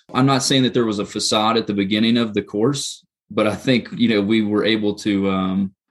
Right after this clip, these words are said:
get very, uh, real with one another. And after that happened, everything was a lot smoother. I think there was a lot more growth after that happened.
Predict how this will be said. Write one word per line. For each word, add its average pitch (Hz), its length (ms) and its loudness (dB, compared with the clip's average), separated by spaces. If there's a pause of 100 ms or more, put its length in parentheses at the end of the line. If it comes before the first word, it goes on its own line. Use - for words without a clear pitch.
(120)
get 107 180 -2
very, 104 480 2
uh, 95 140 0
real 113 360 0
with 104 160 -4
one 107 160 -4
another. 98 460 -2 (120)
And 104 540 2 (100)
after 123 340 0
that 120 200 2
happened, 101 400 -4
everything 110 460 0
was 95 140 -2
a 92 40 0
lot 101 360 0
smoother. 107 600 0
I 101 80 -6
think 110 140 2
there 107 80 2
was 101 120 0
a 98 40 2
lot 101 160 2
more 98 180 0
growth 101 460 -2
after 101 240 -4
that 104 160 0
happened. 101 460 -4